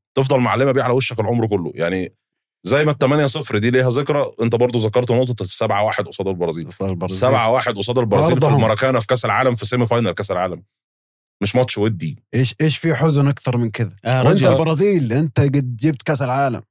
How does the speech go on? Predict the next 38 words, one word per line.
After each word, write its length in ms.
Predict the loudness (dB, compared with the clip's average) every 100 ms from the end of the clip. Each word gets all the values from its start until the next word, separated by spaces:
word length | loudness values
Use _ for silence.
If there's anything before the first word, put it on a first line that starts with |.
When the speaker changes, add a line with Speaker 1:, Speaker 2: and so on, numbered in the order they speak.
| _ -2
Speaker 1:
آه. 320 | 2 2 2
Speaker 2:
هذول 320 | 0 0 0
جو. 100 | 2
Speaker 3:
هذول 240 | 4 4 2
مستحيل 360 | 0 0 0
مواطنين. 540 | 2 0 0 0 -2 -2
الألم-، 400 | -2 0 0 0
الالمان 400 | 2 2 2 2
ذوليك 300 | 2 0 -2
فكوهم 360 | -4 0 2 2
من 80 | 2
ثلاجات 480 | 2 0 0 0
نازيه. 440 | 0 2 0 -4 -4
Speaker 2:
<laughs> 240 | -2 0 2
مجرمين. 560 | 2 2 2 0 2
Speaker 3:
مستحيل 380 | 0 0 0 0
مواطن 380 | 2 0 0 0
عادي، 300 | 2 0 0
يعني 220 | 0 0
هذا، 160 | 0 2
هذا 260 | 2 2
Speaker 2:
آه. 20 |
Speaker 3:
ابحاث 340 | 2 0 -2 -2 -2
علميه 460 | 0 0 0 -2
هذا. 120 | -2
Speaker 2:
آه، 100 | -2
مجرمين 720 | 0 0 -2 0 2 2 2 0
يا 180 | -2
أخي. 160 | -2 0
Speaker 1:
هم 380 | 0 2 0 0
كمبيوترات 600 | -2 -2 0 0 0 -2
في 60 |
الكوره، 320 | -6 -4 -2 -2
لا، 100 | -2
Speaker 2:
أيوة. 280 | -2 -4 -8 -6
Speaker 1:
اساتذه. 340 | -4 -4 -10 -18 _ _ _ _ -2
Speaker 3:
طيب، 260 | 0 2 2
آه، 580 | 2 2 0 -2 -4